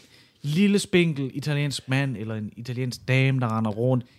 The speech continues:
Jeg kan ikke forstå, hvad de siger. De snakker en eller anden accent, man ikke rigtig ved om italiensk heller længere. Men det er måske deres eget sprog, de har opfundet, for de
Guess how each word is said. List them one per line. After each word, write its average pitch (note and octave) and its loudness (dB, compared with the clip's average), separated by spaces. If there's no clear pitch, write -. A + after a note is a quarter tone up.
Jeg - -14
kan E3 -4
ikke - -6
forstå, E3+ 4
hvad C#3 4
de B2+ 2
siger. C#3 -2
De B2 -2
snakker C3+ -4
en D3+ -2
eller D3 0
anden C3 -2
accent, B2 -4
man A#2+ 0
ikke B2+ -4
rigtig C3 0
ved A#2 2
om G2+ -2
italiensk A2+ -4
heller A2 -2
længere. G#2+ 0
Men A2+ -2
det B2+ 2
er B2+ 4
måske C3 0
deres D3+ -4
eget D#3+ 2
sprog, E3 2
de A#2 -2
har A2 -2
opfundet, G#2 -6
for A2 -8
de B2 -4